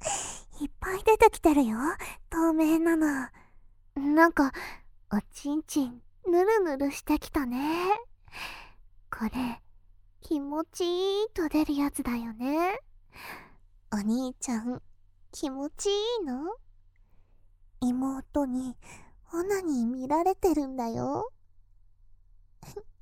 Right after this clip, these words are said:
そんなに気持ちいいの？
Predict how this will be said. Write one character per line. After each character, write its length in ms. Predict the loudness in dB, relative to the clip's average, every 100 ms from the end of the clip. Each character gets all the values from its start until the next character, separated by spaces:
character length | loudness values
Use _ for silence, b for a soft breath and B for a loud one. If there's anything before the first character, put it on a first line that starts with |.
| B B B B B -18
そ 340 | -14 -14 -12
ん 60 | -6
な 100 | -4
に 120 | -4
気 140 | -2
持 160 | -2 -2
ち 220 | -4 -2
い 140 | -2 0
い 40 |
の？ 180 | -4 -8